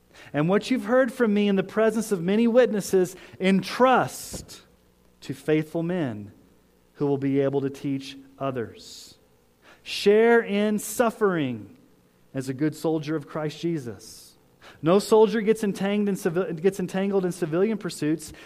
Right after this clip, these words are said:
since his aim is to please the one who's enlisted him. An athlete is not crowned unless he competes according to the rules.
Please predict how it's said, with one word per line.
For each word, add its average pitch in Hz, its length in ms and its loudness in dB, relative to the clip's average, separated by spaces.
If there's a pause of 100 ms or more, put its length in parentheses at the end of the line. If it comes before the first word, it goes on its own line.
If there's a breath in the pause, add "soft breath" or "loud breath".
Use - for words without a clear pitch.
(100)
since 202 300 -4
his 185 300 4
aim 208 340 0
is 214 120 -2
to 190 100 -2
please 196 380 -2
the 208 120 -2
one 160 200 0
who's 160 200 -4
enlisted 185 340 -6
him. 113 320 -8 (680 loud breath)
An 196 120 0
athlete 233 500 4
is 175 120 0
not 214 220 0
crowned 226 420 -2
unless 190 220 2
he 175 80 -4
competes 202 440 -6
according 175 360 -2
to 170 100 -10
the 170 100 2
rules. 180 760 -2